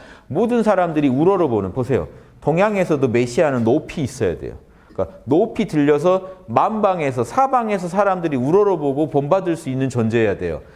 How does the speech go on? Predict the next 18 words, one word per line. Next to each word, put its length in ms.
"내가 240
높이 380
들릴 320
거다." 360
그러니까 220
높이 220
들린다는 460
게 60
꼭 180
십자가 440
아닙니다. 440
그냥 140
십자가는 460
하나의 140
상징이지. 840
"높이 320
들릴 380
거고 420